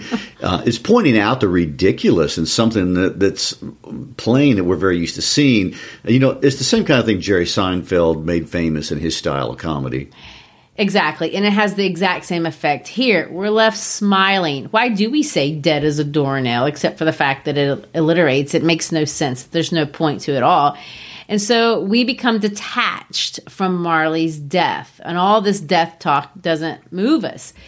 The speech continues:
Speaker 1: If the narrator, who clearly knows Marley, isn't sad that he's dead, then why should we be sad?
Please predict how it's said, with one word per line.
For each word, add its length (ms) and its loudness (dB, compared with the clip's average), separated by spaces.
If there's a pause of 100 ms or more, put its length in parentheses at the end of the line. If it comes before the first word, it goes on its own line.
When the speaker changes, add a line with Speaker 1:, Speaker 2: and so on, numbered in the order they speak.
(240)
Speaker 1:
If 180 -4
the 80 4
narrator, 720 4
who 160 0
clearly 540 2
knows 480 2
Marley, 480 0
isn't 280 -4
sad 380 0
that 100 -4
he's 200 -2
dead, 480 -4 (340)
then 140 -2
why 180 2
should 220 -2
we 180 0
be 140 2
sad? 560 -4